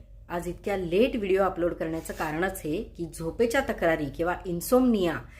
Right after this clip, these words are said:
हे खूप सध्या वाढत आहे आणि अगदी छोट्या टिप्स सांगते त्यासाठी. पहिली टिप, तुमचं रात्रीचं जेवण आणि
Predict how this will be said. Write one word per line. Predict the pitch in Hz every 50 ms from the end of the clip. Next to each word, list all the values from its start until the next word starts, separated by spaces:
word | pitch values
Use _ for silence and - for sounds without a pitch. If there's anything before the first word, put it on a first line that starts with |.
| - - - - -
हे | 196 190 196 -
खूप | - 262 294 302 -
सध्या | - - 190 165 185 190 196
वाढत | 185 170 151 156 165 160
आहे | 160 143 156 175 190 - -
आणि | 185 165 170 180
अगदी | 170 156 156 196 208 -
छोट्या | - 170 147 175 175
टिप्स | 175 165 156 - -
सांगते | - 151 143 139 139 165
त्यासाठी. | 170 - 143 135 - 139 123 - 196 277 - - - - - - - - - - -
पहिली | 202 196 208 240 285 269
टिप, | 277 220 226 233 233 -
तुमचं | 226 190 180 175 - 208
रात्रीचं | 208 202 180 160 - - 185 247 262 262 285
जेवण | 262 214 202 190 170 151 165 170 180 180 -
आणि | 170 165 170 175